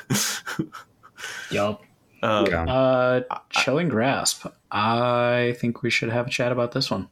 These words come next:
Speaker 1: <laughs> Okay.
Speaker 2: So
Speaker 1: Oh.
Speaker 2: this one is enemy fighters adjacent to this fighter cannot make move actions.
Speaker 1: Okay.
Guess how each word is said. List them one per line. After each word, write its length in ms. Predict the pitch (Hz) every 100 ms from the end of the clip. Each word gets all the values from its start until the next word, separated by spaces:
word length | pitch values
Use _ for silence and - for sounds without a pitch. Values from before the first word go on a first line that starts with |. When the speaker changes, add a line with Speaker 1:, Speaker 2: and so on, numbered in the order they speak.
| _
Speaker 1:
<laughs> 20 | -
Okay. 840 | - 123 143 135 - - 131 101
Speaker 2:
So 220 | 117 110
Speaker 1:
Oh. 80 | 113
Speaker 2:
this 280 | 113 131 127
one 160 | 123
is 600 | 120 113 113 107 - - _ -
enemy 280 | 110 147 139
fighters 400 | 135 127 127 110
adjacent 420 | 95 107 107 120
to 80 | 120
this 140 | 110 -
fighter 340 | 113 110 110 -
cannot 420 | - 131 151 127
make 240 | 135 135
move 240 | 110 113 120
actions. 680 | - - - - - - -
Speaker 1:
Okay. 260 | 110 117